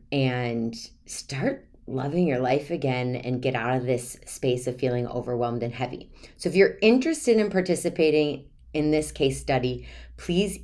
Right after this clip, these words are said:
email me. My email will be in the show notes.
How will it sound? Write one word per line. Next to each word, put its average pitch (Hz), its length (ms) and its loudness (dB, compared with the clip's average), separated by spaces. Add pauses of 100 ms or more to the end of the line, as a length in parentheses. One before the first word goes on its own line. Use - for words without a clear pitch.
(120)
email 156 580 0
me. 120 280 0
My 143 240 -2
email 139 360 2
will 135 140 2
be 135 140 -2
in 127 100 2
the 123 80 0
show 127 320 -2
notes. 123 540 -4